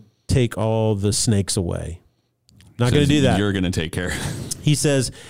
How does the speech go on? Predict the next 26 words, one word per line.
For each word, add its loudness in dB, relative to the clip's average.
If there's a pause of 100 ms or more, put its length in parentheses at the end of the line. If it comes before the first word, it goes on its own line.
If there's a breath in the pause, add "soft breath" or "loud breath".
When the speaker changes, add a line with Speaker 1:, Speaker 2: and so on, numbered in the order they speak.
(120)
Speaker 1:
"Yeah, 0
in 2
a 4
way, 4
it's -2
really 0
interesting." 2
He 4
says, 2
you 2
know, 2
"Put -2
this 0
bronze 0
snake 0
on 0
a 0
pole 0
in 2
the 4
center." 0
And 0
so 2
he 2
does 0
that. -4